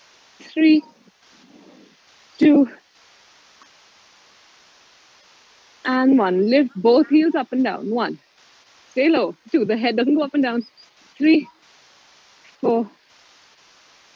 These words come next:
Five. Six. Come on. Stay low. Seven. Feel that burn. Eight.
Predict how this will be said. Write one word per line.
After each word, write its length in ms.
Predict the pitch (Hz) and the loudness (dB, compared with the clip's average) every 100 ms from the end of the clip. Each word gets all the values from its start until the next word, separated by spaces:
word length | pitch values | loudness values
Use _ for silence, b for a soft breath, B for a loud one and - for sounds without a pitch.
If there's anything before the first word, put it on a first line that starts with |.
| _ _ - | _ _ -6
Five. 380 | 226 190 185 185 185 _ _ _ _ _ _ _ _ _ _ _ _ _ | -2 2 2 0 -10 _ _ _ _ _ _ _ _ _ _ _ _ _
Six. 280 | - - - - | -8 -8 -8 -10
Come 180 | - 214 | -4 -4
on. 180 | 247 - | -4 -8
Stay 220 | - 220 | -2 -2
low. 220 | 247 165 - _ _ _ _ _ - | 0 -2 -4 _ _ _ _ _ -4
Seven. 320 | 269 233 170 | -2 0 -4
Feel 280 | 160 196 202 | 0 0 2
that 220 | 233 226 | 0 0
burn. 380 | 233 220 160 151 _ _ _ _ _ _ _ - | 0 0 0 -6 _ _ _ _ _ _ _ 0
Eight. 380 | 269 - - | 2 2 -4